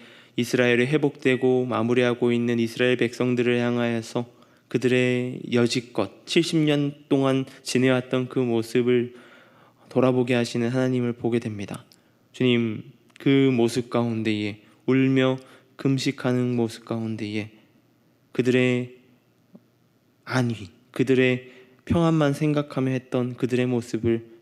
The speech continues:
질책하십니다. 우리의 모습은 어떠합니까? 우리는 그렇게 지내고 안-, 있진 않은지 살피게 하여 주시옵소서. 우리의 안위,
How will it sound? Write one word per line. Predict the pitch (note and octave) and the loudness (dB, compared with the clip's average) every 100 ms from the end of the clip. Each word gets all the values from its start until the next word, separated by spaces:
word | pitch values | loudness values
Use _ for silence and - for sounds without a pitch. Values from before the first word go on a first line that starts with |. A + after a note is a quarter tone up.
| - | -8
질책하십니다. | - A#2 B2+ - A2+ - G2+ F#2+ - - _ - _ | -4 -4 -6 -6 -8 -8 -10 -12 -14 -20 _ -20 _
우리의 | B2+ C3 C#3 | 0 4 4
모습은 | C3 B2+ C3+ C#3 | 4 2 2 2
어떠합니까? | A#2+ B2 A#2 G#2 G2 - G#2 - - - - | 2 0 0 -2 -8 -10 -14 -16 -20 -20 -2
우리는 | C3+ C#3 C#3+ | 2 4 4
그렇게 | C3+ C#3+ D3+ | 4 2 2
지내고 | C#3 C3+ C3+ C3+ | 2 2 4 2
안-, | B2+ B2+ C3 | 2 2 0
있진 | C3+ C3 - C#3 | 0 -2 0 2
않은지 | A#2+ B2 B2 A#2+ | 2 2 2 0
살피게 | C3+ D3 D3 C3+ B2+ | 0 -2 0 0 0
하여 | A#2+ | 0
주시옵소서. | A2+ A2+ A#2 - - - - _ _ _ _ - | -2 -4 -6 -8 -16 -18 -20 _ _ _ _ 0
우리의 | B2 C3 B2+ B2+ | 2 4 4 4
안위, | B2+ B2 B2+ B2+ B2+ | 2 2 2 0 -2